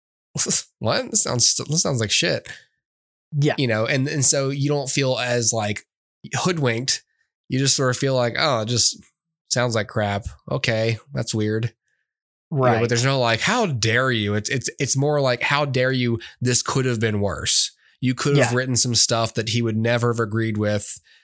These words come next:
Speaker 1: Um, you know, this could have, th-, we're mad that technology,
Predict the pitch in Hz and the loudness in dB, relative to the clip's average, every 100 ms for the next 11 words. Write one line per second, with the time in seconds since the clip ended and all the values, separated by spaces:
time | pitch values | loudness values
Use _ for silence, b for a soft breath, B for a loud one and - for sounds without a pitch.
0 | b - 107 104 104 101 98 101 - _ | b -6 0 0 0 0 -2 -4 -8 _
1 | - - - - - 92 101 131 123 - | -20 -18 -8 -4 -2 -2 -2 0 0 0
2 | 143 139 127 131 139 - B B - - | -2 -2 -2 -4 -4 -12 B B -18 -10
3 | 135 131 135 135 131 151 143 - 135 - | -4 0 0 2 2 0 -2 0 0 0
4 | 127 120 123 117 123 | 0 0 0 -2 -4